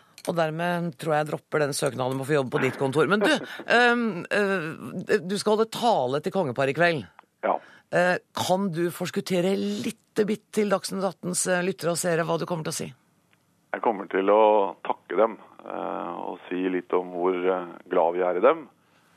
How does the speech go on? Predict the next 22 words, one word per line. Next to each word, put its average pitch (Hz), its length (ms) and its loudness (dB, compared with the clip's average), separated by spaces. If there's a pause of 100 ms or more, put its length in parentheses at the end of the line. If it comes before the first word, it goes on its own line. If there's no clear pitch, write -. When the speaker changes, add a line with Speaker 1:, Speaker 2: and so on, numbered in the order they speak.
(440)
Speaker 2:
og 110 180 0
hvor 151 260 -2 (300)
viktige 120 480 -4
de 95 80 4
har 107 80 4
vært 107 240 0 (160)
fordi 98 280 -6
de 101 140 -2
har 95 320 2
vært 101 260 -4
med 85 140 -20
på 95 300 2
å 98 300 2 (480)
forme 95 540 -2 (880)
vår 101 240 2 (100)
tid. 202 240 -2
De 131 440 -6
har 139 40 4
gjort 110 240 -4
noen 117 140 -6
modige 95 280 0
valg, 156 300 4